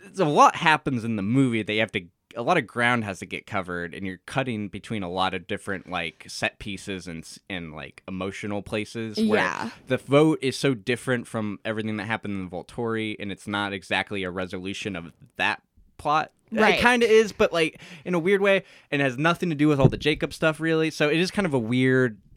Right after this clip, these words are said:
Speaker 1: it's hard to do that well, but yeah, I agree. I liked it at the dinner table,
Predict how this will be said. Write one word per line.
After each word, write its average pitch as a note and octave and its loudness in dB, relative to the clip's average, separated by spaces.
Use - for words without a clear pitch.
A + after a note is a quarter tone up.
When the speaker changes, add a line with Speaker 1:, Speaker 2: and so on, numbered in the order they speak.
Speaker 1:
it's D3 -6
hard F#3 4
to D3+ -12
do B2 -2
that G#2+ 2
well, F#2+ -2
but G2+ -6
yeah, G#2+ -6
I G#2+ -2
agree. G2 -6
I A2 0
liked A2+ -2
it A#2 -6
at A2+ -4
the G2+ -14
dinner D3 -2
table, B2+ -6